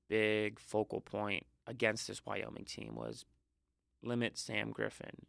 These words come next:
And it very clearly worked.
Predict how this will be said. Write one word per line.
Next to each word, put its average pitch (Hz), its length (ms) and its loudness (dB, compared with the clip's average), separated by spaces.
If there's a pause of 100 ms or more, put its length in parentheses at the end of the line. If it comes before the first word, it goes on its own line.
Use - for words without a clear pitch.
And 107 520 -6 (960)
it 110 300 4 (540)
very 123 360 6
clearly 101 400 0
worked. - 460 -6